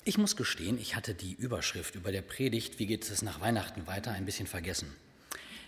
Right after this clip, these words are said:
Ich hab damals gedacht, äh, darum kann man ja über alles predigen, hat ja immer mit unserem Glaubensleben zu tun.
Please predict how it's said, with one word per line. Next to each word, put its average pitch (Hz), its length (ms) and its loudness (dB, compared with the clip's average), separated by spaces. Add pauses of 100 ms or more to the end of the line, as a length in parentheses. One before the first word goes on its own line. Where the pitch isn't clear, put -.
(160)
Ich - 140 -2
hab 127 160 0
damals 123 380 4
gedacht, 110 400 2
äh, 90 440 -2 (360)
darum 101 240 -6 (160)
kann 101 100 0
man 98 140 4
ja 101 80 8
über 101 180 8
alles 107 240 8
predigen, 107 460 6
hat 104 120 4
ja 120 60 2
immer 117 220 8
mit 110 120 6
unserem 110 280 6
Glaubensleben 85 580 2
zu - 140 4
tun. 98 340 2